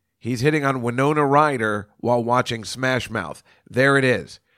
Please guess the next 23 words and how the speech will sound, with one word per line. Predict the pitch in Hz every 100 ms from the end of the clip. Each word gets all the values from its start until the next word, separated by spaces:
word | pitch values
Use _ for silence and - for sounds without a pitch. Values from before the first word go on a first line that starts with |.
| _ -
In | 98
fact, | 120
that's | 120 113
what | 123
we | 120
should | 113
call | 104 120
the | 113
podcast. | 110 113 - 85 71 - _ _ _ _ _ _ _ _
Winona | - 113 131 139
Ryder | 131 127 123
meets | 120 -
Smash | 123 123 131 107
Mouth, | 98 101 -
and | 107 110
then | 127 127
you | 127
know | 123 123
what | 113 117
the | 107
podcast | 127 131 110 98 -
is | 90
about. | 87 82 76